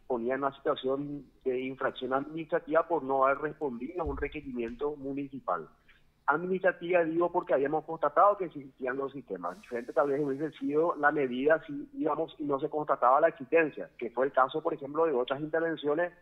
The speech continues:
y tomo el ejemplo del caso de I P F, que inclusive solicitamos medidas de urgencia a las instalaciones del Instituto de Previsión Social,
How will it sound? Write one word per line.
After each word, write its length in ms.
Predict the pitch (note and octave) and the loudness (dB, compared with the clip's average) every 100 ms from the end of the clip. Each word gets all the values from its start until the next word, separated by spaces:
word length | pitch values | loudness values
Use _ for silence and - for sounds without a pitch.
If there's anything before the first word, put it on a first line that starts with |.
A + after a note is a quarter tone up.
| _ _ _ _ - | _ _ _ _ -8
y 240 | B2+ B2 | -6 -6
tomo 260 | B2+ B2+ D3+ | -4 0 2
el 80 | D#3 | 2
ejemplo 320 | C3 C3 E3 | -2 2 2
del 100 | D3+ | 4
caso 220 | B2+ C#3+ | 2 2
de 60 | D3 | -2
I 40 | |
P 200 | C#3 E3 | 2 2
F, 200 | - - _ _ _ - | 2 -10 _ _ _ -14
que 100 | B2+ | -12
inclusive 480 | C3+ A#2+ A2+ B2+ | -6 -6 0 0
solicitamos 640 | C#3+ D#3 C#3+ C3+ A#2 C#3+ D3 | 2 -2 -2 -2 0 0 -2
medidas 300 | B2 B2+ C#3+ | 0 0 -2
de 60 | |
urgencia 680 | C#3 A2 D3 F3 D#3+ D#3 D3 - - _ | -4 -2 0 0 2 0 0 -10 -20 _
a 120 | - B2 | -4 -2
las 80 | C#3 | -4
instalaciones 580 | D3 D3 - C3 C3 | 0 0 0 -2 2
del 140 | C#3+ C#3+ | 2 0
Instituto 400 | C#3 C3 - C3+ | -6 -10 -2 -2
de 60 | |
Previsión 380 | D3 D3 B2+ C#3 | 0 -2 0 -2
Social, 440 | D#3+ D3+ D#3+ F3+ | -2 4 4 4